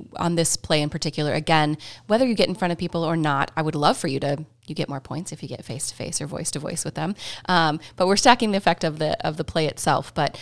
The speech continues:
um, pop buys themselves, just staying in front of your people, connecting, um,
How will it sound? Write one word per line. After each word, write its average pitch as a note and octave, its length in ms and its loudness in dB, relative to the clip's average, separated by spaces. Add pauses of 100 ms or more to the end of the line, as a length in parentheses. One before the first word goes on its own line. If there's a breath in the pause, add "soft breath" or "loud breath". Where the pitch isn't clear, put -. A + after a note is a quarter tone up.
(160 loud breath)
um, D3+ 280 -4
pop - 200 -4
buys F3+ 260 0
themselves, D#3 600 -2
just - 220 -6
staying E3 300 -2
in D#3+ 60 -4
front D#3 140 -4
of D3+ 80 -6
your D3+ 80 -6
people, C#3 400 -6 (180)
connecting, D#3+ 600 0 (260 loud breath)
um, C#3+ 420 -8